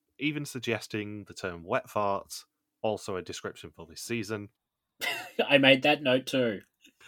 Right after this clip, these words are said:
Speaker 1: Oh, good, we're in sync. <laughs> As she was far more creative than he could ever have been.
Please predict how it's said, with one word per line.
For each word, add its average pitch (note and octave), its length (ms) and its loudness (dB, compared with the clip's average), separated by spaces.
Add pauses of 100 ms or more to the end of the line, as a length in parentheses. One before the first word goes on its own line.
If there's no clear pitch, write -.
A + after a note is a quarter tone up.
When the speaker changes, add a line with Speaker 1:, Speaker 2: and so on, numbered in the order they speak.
Speaker 1:
Oh, C#3+ 200 8
good, G#2+ 260 2
we're G#2 240 2
in G#2+ 100 0
sync. F2 360 -8 (440)
<laughs> F#3 60 -2 (2250)
As G2+ 200 -2
she - 140 -2
was F#2+ 160 -6
far C#3 200 6
more B2 140 0
creative G#2 480 0
than F#2+ 100 -6
he F#2+ 160 -6
could - 180 -4 (140)
ever F#2 260 -4
have E2+ 240 -12
been. F2+ 340 -2